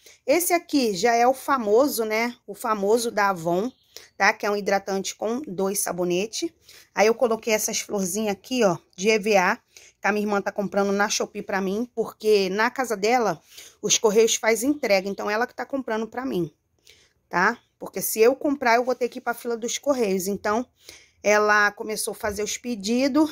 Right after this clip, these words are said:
e os correios entrega. Então, assim, né? Tá sendo maravilhoso pra mim,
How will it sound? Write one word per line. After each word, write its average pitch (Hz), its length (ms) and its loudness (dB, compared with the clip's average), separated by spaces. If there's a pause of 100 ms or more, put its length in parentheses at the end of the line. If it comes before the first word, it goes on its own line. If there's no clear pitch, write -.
(140)
e 247 100 -2
os 247 160 2
correios 220 420 0
entrega. 247 580 0 (460)
Então, 233 100 0
assim, 233 240 0
né? 226 280 0 (340)
Tá 196 100 -4
sendo 233 280 -2
maravilhoso 233 840 0
pra 233 160 -8
mim, 185 220 -6